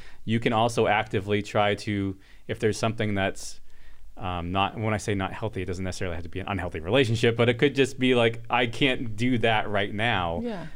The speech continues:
Speaker 1: Um, it's a hot plate, and, <laughs> and, and I'm not gonna grab for that right now. I mean, that's,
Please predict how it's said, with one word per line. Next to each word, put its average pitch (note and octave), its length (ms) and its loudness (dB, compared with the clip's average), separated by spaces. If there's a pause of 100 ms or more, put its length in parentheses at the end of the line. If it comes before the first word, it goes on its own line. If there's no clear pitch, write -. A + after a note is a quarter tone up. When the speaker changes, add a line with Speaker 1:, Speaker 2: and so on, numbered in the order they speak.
(120)
Speaker 1:
Um, G2+ 180 0
it's - 120 -2
a - 60 2
hot A#2+ 280 2
plate, C3 340 4 (160)
and, B2+ 200 6
<laughs> A#3+ 120 6
and, C3+ 260 6
and A#2+ 320 6
I'm A#2 280 4
not A#2 180 4
gonna A2 160 2
grab A2 300 2
for G#2+ 100 0
that F#2 160 2
right F2+ 180 0
now. F#2 120 0
I - 20 0
mean, A#2+ 140 0
that's, A#2 260 0